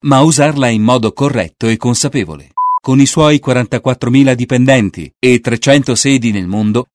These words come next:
è leader di mercato nelle specialità chimiche ed è tra le prime dieci società chimiche a livello mondiale. Benessere dell'uomo, sicurezza sul lavoro,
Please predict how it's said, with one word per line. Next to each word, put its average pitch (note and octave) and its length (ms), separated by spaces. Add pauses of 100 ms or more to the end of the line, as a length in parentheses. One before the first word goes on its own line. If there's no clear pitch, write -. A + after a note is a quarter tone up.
(100)
è A#2+ 160
leader A#2+ 420
di A#2 120
mercato A#2 560
nelle G#2+ 280
specialità A#2 540
chimiche A2 600 (140)
ed D3 220
è D#3+ 160
tra C3+ 160
le B2 140
prime C3 320
dieci C3+ 400
società A#2+ 500
chimiche A2+ 540
a A#2+ 40
livello B2 460
mondiale. C3 520 (240)
Benessere D3 640
dell'uomo, C3 600
sicurezza C3 680
sul A#2+ 220
lavoro, A#2+ 520